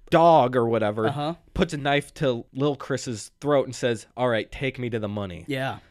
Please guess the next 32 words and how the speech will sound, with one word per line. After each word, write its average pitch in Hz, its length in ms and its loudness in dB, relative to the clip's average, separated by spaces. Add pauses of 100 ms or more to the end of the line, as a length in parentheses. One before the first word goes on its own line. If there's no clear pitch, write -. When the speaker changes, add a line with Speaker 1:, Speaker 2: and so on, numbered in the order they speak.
Speaker 1:
So 123 180 0
Big 160 220 0
Chris 147 240 -2
has 135 240 0
to 127 80 -8
drive. 104 500 -2 (560)
And 147 160 0
we 214 120 4
already 262 200 6
know 190 340 2 (120)
the 165 80 2
only 202 160 4
thing 196 140 0
he 190 80 2
mo-, 185 180 0 (140)
cares 190 240 2
about 190 240 2
most 160 360 0
in 160 120 -2
the 160 40 0
world 147 320 2
is 143 120 2
his 165 120 -2
son. 113 360 -4
Speaker 2:
Yep. 190 180 -4 (360)
Speaker 1:
So 156 440 2
to - 80 -6
get 220 180 4
out 196 140 6
of 185 80 2
the 170 60 -2
situation, 156 580 -2